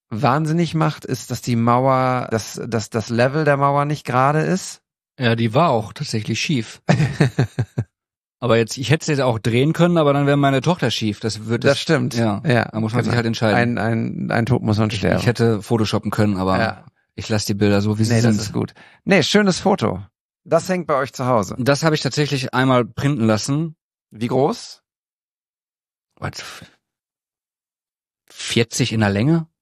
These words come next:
Speaker 1: Mhm.
Speaker 2: Weiß nicht. Ich hab, ähm, es gibt Safe Light in Berlin.
Speaker 1: Ja.
Speaker 2: Das ist auch so ein kleiner Fotoladen.
Speaker 1: Liebe Grüße.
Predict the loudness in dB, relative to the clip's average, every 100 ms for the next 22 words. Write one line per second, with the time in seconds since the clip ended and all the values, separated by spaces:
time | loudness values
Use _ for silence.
0 | _ -8 -4 -4 -4 _ _ _ _ _
1 | -8 -8 -6 -10 -8 -4 -4 -4 0 2
2 | 2 0 -2 -6 _ -16 -8 -8 -8 -18
3 | -20 _ -14 -4 0 0 2 2 2 -2
4 | -4 -2 -2 -6 -4 0 2 0 -2 -2
5 | -2 0 0 0 0 0 0 0 2 0
6 | 2 2 2 0 -2 0 -2 -2 -4